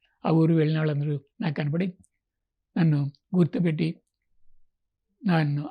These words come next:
పలకరిస్తుంటే నాకు ఎంతో ఆనందం అనిపిస్తుంది. ఇంతమంది స్నేహితులు నాకు దొరికారు, ధ్యాన స్నేహితులు. ఇన్ని ఊర్లో నేను ధ్యాన స్నేహితులు సంపాదించాను.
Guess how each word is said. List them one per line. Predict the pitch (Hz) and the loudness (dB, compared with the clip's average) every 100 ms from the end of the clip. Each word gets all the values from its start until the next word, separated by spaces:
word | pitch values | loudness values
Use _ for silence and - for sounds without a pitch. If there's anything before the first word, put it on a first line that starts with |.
| - | -6
పలకరిస్తుంటే | 165 165 170 175 240 175 | 0 2 2 0 -2 0
నాకు | 180 156 | 0 0
ఎంతో | 147 135 151 | -2 -4 -2
ఆనందం | 208 180 185 180 | 0 0 0 0
అనిపిస్తుంది. | 156 147 - 165 135 143 _ _ _ _ _ _ _ _ _ _ - | -2 -6 -8 -6 -6 -8 _ _ _ _ _ _ _ _ _ _ -4
ఇంతమంది | 226 196 185 180 190 208 | 2 4 4 4 4 2
స్నేహితులు | 240 185 220 185 | 2 2 2 2
నాకు | 202 175 | 2 2
దొరికారు, | 165 151 175 165 | 2 -2 -2 -4
ధ్యాన | 156 156 147 | -4 -2 0
స్నేహితులు. | 170 208 151 151 147 135 - _ _ _ _ _ _ _ _ _ - | 0 0 -2 -2 -6 -8 -12 _ _ _ _ _ _ _ _ _ -2
ఇన్ని | 208 196 196 | 6 8 8
ఊర్లో | 190 190 196 196 190 | 8 6 6 4 4
నేను | 175 156 | 4 2
ధ్యాన | 147 151 | 0 0
స్నేహితులు | 175 262 180 233 | 0 2 2 2
సంపాదించాను. | 180 156 180 156 139 156 131 147 | -2 -2 -2 -2 -2 -4 -6 -8